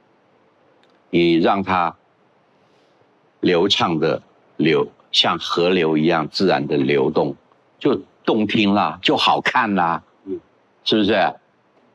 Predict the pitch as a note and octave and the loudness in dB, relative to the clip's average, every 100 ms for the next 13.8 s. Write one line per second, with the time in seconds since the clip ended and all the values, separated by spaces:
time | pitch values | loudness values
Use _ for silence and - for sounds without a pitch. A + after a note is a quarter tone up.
0 | _ _ A2 G#2 - G#2+ G#2+ B2 A#2+ B2+ | _ _ -2 -2 0 0 2 0 2 0
1 | B2+ - - D#3 C3+ - E2 G#2+ F2+ E2+ | 2 2 2 2 0 0 -2 -2 -2 0
2 | D#2+ F#2 - D#2+ - B1 - D2+ C#2 C#2 | 0 0 0 0 -2 -4 -2 -2 -2 -2
3 | F2 F#2 D2+ F#2 C#2+ - _ _ _ F#3 | 0 0 2 0 -2 -8 _ _ _ -12
4 | E4+ _ _ _ _ _ _ _ _ - | -12 _ _ _ _ _ _ _ _ 0
5 | A#2+ B2 F#2+ - D#2 D2+ - E2+ C2 C2+ | 2 4 2 2 0 -2 0 0 0 0
6 | C2+ - - - A#1+ - _ - - _ | 0 0 -2 -4 -6 -8 _ -20 -20 _
7 | _ _ - F#2+ D2+ D#2 C#2+ C2+ C#2+ - | _ _ 0 0 0 0 0 0 -2 -4
8 | - - _ _ _ _ _ _ - - | -6 -10 _ _ _ _ _ _ -20 -20
9 | _ _ _ _ C#2+ C#2 - - - F#2+ | _ _ _ _ -4 -4 -6 -16 -2 -2
10 | F#2+ D3+ G2 F#2+ D#2 C#2 F2+ - - - | 0 -2 0 0 0 0 0 -2 -8 -10
11 | - - - - - G2+ E2 - - _ | -10 -16 -18 -4 -2 -2 -4 -8 -20 _
12 | _ _ _ - - - - F2+ - - | _ _ _ -4 -2 -2 -4 -2 -2 0
13 | F#2 F#2 C#2 C#2+ - C#2+ C#2 C2 | 0 -2 -4 -4 -4 -2 0 -2